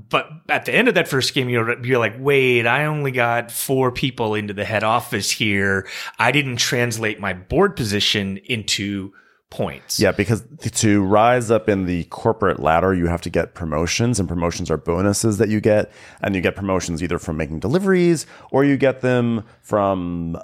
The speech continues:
Speaker 2: uh, your gas stations, or you might get them, there's
Speaker 1: But,
Speaker 2: actually a
Speaker 1: but
Speaker 2: track.
Speaker 1: this is the board state that ultimately matters,
Speaker 2: Yes.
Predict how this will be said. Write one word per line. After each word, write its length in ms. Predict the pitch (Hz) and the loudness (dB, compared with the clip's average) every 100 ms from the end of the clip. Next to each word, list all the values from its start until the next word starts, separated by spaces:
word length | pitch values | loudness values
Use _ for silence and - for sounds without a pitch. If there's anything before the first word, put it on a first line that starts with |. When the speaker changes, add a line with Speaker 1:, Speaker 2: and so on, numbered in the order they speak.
| - | -2
Speaker 2:
uh, 420 | 90 85 82 82 | 2 4 4 2
your 100 | 85 | 0
gas 300 | 90 101 110 | 2 2 2
stations, 580 | - 113 107 113 104 101 | 0 -2 0 0 0 0
or 140 | 95 | -2
you 80 | 101 | -2
might 160 | 95 104 | 0 0
get 160 | 107 - | -2 -4
them, 120 | 104 | -2
there's 120 | 92 | 0
Speaker 1:
But, 120 | 92 | -2
Speaker 2:
actually 180 | 104 135 | 0 0
a 40 | |
Speaker 1:
but 180 | 110 208 | 0 0
Speaker 2:
track. 300 | 98 90 101 | 2 4 4
Speaker 1:
this 100 | - | 0
is 60 | - | -2
the 100 | 156 | -4
board 300 | 117 147 147 | 0 0 0
state 380 | - - 123 120 | -2 -2 -4 -2
that 180 | 110 - | -6 -4
ultimately 560 | 117 - 117 107 101 | -6 -6 -12 -12 -12
matters, 560 | 92 92 95 85 71 - | -10 -8 -8 -10 -10 -8
Speaker 2:
Yes. 60 | 123 | 0